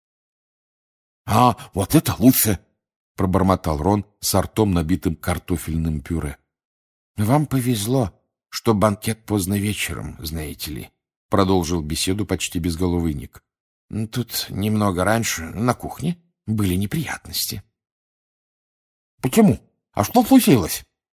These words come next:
поинтересовался Гарри сквозь изрядный ломоть бифштекса. "Ну, разумеется, дело в Пивзе".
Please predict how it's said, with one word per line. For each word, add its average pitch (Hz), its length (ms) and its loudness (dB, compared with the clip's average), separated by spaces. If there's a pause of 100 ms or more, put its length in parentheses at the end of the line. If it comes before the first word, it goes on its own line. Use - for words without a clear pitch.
(160)
поинтересовался 90 680 0
Гарри 98 280 0
сквозь 85 380 -4
изрядный 90 540 0
ломоть 82 420 -2
бифштекса. - 720 -8 (1080)
"Ну, 196 180 -2
разумеется, 104 720 0
дело 147 340 0
в - 140 -8
Пивзе". - 580 -4